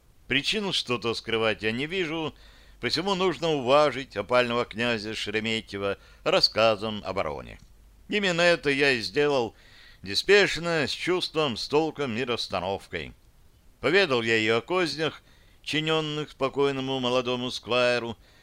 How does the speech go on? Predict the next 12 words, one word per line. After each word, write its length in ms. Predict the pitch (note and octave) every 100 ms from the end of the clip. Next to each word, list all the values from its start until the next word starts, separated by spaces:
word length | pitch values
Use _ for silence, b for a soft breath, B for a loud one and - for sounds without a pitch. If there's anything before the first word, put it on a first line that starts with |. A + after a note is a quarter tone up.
| b
приведших 560 | - C3 F#3 - E3 -
к 60 |
его 220 | C#3 C#3+ D3+
безвременной 760 | C3+ G2 G2+ A#2 A#2 A2+ A2+
кончине. 800 | - A2+ A#2 - E2+ D#2+ D2 C#2+ - _ - - - _
Рассказал 800 | F#2 B2 - F#3 C#3+ B2+ B2 A#2+ - B B
о 140 | G#2+
интересе 540 | A2+ G#2+ A2 B2 - G#2+
Шеффилда 800 | - B2 A#2 A2+ A#2 G#2+ A2 F#2+
к 60 |
землям 440 | A2 A2 G2+ F#2+ D#2+
Бейли 540 | A2 B2+ B2+ B2+